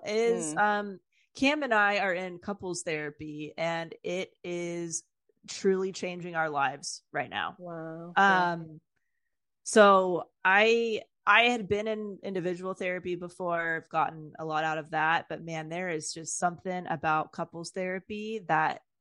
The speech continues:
Speaker 1: makes me so much more open and honest, and I feel, like, significant changes.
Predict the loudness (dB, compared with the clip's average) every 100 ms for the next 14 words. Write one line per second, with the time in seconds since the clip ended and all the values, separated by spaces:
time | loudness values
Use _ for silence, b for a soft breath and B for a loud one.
0 | _ -8 -8 -6 -10 -10 -10 -10 -10 -10
1 | -12 _ _ -16 -12 -4 0 0 0 -6
2 | -8 -6 -4 -4 -8 -6 -8 -8 -8 -10
3 | -4 -2 -2 -4 -6 -8 -8 -6 -6 -6
4 | -8 -14 -18 _ _ -2 -2 -4 -8 -6
5 | -6 -6 -8 -8 -12 -14 -14 -14 -12 -10
6 | -8 -8 -8 -8 -8 -10 -6 -4 -4 -6